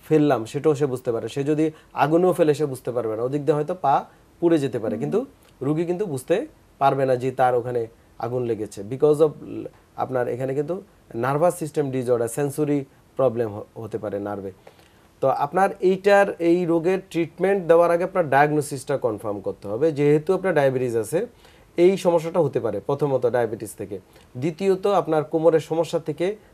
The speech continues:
Speaker 1: পায়ের সমস্যা হতে পারে, তৃতীয়ত পায়ের তলায় সমস্যা থেকে হতে পারে। এখন আপনি বাসায় যেটা করবেন, সব সময়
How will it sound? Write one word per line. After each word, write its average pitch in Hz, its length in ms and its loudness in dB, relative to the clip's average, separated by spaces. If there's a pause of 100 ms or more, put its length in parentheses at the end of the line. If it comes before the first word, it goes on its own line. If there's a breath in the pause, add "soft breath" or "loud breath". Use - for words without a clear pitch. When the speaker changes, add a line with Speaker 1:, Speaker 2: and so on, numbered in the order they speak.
Speaker 1:
পায়ের 127 220 4
সমস্যা 113 360 -10
হতে 101 180 -10
পারে, 95 180 -10 (360 soft breath)
তৃতীয়ত 190 440 0
পায়ের 170 280 2 (100)
তলায় 190 400 4 (200)
সমস্যা 156 420 -2
থেকে 104 220 -6
হতে 107 240 -4
পারে। 90 200 -12 (480 soft breath)
এখন 175 300 -2
আপনি 156 300 0
বাসায় 143 400 0
যেটা 165 260 0
করবেন, 151 400 0 (220)
সব 147 180 -2
সময় 170 340 -2